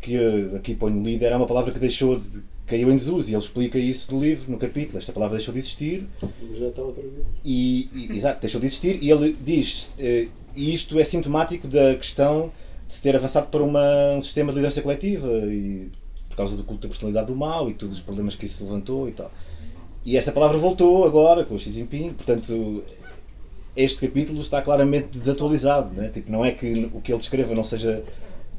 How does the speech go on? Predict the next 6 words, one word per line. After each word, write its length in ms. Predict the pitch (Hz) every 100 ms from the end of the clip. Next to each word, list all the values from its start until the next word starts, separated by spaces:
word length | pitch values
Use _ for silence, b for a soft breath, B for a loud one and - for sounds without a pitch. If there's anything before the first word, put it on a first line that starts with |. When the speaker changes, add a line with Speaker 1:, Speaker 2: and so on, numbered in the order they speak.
| - -
Speaker 1:
interessante 540 | 117 120 - 131 117
e, 240 | 104 95 95 95 - -
e, 280 | 92 87 87 95 -
e 60 | -
bastante 400 | 95 104 98 98 95 90 87 101
verdadeiro 580 | 98 101 113 98 90